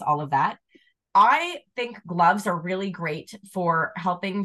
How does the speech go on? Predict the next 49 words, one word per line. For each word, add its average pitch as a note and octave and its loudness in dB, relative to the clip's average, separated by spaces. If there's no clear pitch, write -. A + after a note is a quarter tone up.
to E3+ -4
have D#3+ 0
play F3 -4
that F3 -4
doesn't E3+ -6
need D#3+ -12
to D#3+ -12
get D3 -10
interrupted, C#3 -12
because G#3 0
once G3 -6
again, E3 -4
there F3+ -2
are E3+ 0
gonna G#3 -4
be G#3 -8
particles F3 -4
that - -6
end D3+ -4
up D#3 -4
under D#3 -6
your D3 -6
fingernails. B2+ -12
So - -8
you A3+ 0
can A#3+ -12
be A#3 -6
putting G#3+ -2
lube G3+ -2
on B3+ -2
a C4+ -6
glove. D#3 -2
The F3 -8
glove's F#3 0
gonna F#3+ -6
be G#3+ -4
a G#3+ -2
lot G#3+ -2
smoother. E3 -6
It E3+ -6
helps D#3 -8
smooth F3+ -6
out F#3+ -4
that, F3 -2
those D#3+ -10
ridges D#3+ -8
in D3+ -10
your C#3+ -8
fingers. D3 -10